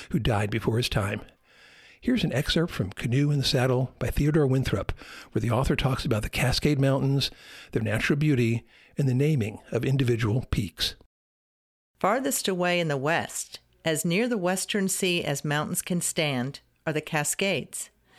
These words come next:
Speaker 2: Sailors can descry their landmark summits firmer than cloud, a hundred miles away. Colshan, misnamed Mount Baker by the vulgar,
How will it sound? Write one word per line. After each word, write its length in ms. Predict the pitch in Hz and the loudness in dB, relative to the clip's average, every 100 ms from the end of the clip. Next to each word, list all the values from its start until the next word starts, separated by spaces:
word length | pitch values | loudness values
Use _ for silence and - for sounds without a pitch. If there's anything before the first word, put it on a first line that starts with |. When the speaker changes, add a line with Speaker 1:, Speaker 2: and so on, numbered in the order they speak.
| - - - - | -20 -20 -20 -6
Speaker 2:
Sailors 560 | - 185 190 220 214 | 0 2 2 2 0
can 300 | - 185 170 | -2 -2 0
descry 540 | 156 156 - 160 170 196 | 0 -4 -2 0 2 2
their 180 | 165 | 0
landmark 600 | 139 143 170 180 185 190 | 0 0 0 0 0 -2
summits 500 | - 180 175 180 - - | -4 -2 0 -2 -6 -4
firmer 320 | 175 175 190 | -2 0 0
than 220 | 185 160 | 0 -2
cloud, 580 | 147 - 160 143 135 - - _ | -4 -2 0 0 -4 -10 -20 _
a 80 | 147 | -4
hundred 440 | 131 165 170 170 170 | -2 -2 -2 -2 0
miles 340 | 160 160 156 | 0 0 -2
away. 420 | 156 143 123 120 _ _ _ _ _ - - - _ - | -2 -2 -2 -6 _ _ _ _ _ -20 -20 -20 _ -10
Colshan, 760 | - 240 247 - 151 143 151 - | -2 -2 0 -2 0 0 -4 -6
misnamed 640 | 156 170 - 180 165 160 160 | -4 -2 0 0 0 0 0
Mount 320 | 165 165 - | -2 -2 -2
Baker 320 | 151 175 147 | -2 0 -2
by 180 | 139 143 | -2 -2
the 100 | 135 | -2
vulgar, 600 | 135 156 160 123 110 | 0 0 0 -2 -4